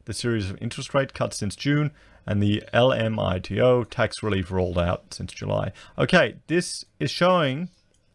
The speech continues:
everyone that it's not working. Monetary policy has reached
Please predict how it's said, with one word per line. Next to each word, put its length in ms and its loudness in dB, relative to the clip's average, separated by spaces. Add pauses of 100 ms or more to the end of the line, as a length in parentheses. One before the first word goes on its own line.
everyone 560 0 (1120)
that 240 0 (140)
it's 160 -4
not 120 -4
working. 400 0 (460)
Monetary 420 0
policy 460 0
has 220 2
reached 580 -4